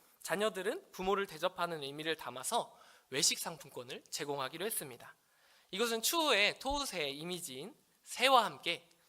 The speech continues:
치킨 기프티콘으로 변화하게 되었습니다. 그런데 휴일인 토요일 새벽 예배는 쉽지 않았습니다. 추가로 활성화와 정착을 위해서 회의를 진행해서 다음 이런 제언도 준비하였습니다.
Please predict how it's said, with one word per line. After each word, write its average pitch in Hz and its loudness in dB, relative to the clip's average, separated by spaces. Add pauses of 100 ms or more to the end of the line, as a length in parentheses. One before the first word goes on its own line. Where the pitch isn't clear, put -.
(240)
치킨 - -4
기프티콘으로 135 -14 (160)
변화하게 123 -6
되었습니다. 123 -6 (1400)
그런데 196 6 (460)
휴일인 302 2
토요일 311 2
새벽 254 0
예배는 160 -4
쉽지 - 2
않았습니다. 131 0 (800)
추가로 247 4
활성화와 269 6
정착을 190 -2
위해서 131 2 (180)
회의를 277 8
진행해서 143 -2 (120)
다음 143 4
이런 127 -4
제언도 160 2
준비하였습니다. 151 -4